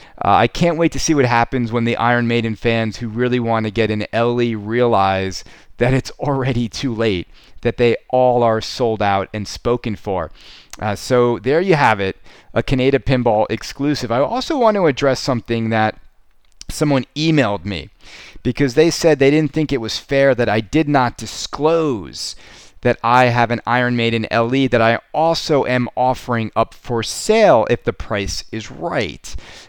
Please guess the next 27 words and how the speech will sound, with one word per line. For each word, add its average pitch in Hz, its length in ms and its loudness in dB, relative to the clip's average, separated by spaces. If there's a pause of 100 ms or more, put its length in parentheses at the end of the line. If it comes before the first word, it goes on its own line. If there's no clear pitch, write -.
(120)
Uh, 92 240 -4
I 120 200 4
wanna 127 500 2
let 120 260 2
you 123 200 -4
guys 110 360 2
know, 101 320 -2
in 110 80 -6
full 120 260 -2
disclosure, 120 680 -2
when 117 160 -2
I 117 160 4
do 135 260 -2
talk 123 340 0
about 120 260 4
Iron 117 260 2
Maiden 117 300 0
L 107 320 -2
E 120 180 2
and 127 100 0
I 110 120 -2
do 113 280 -6
sort 117 220 -8
of 104 100 -4
hype - 360 -4
the 120 80 -6
game, 113 400 -2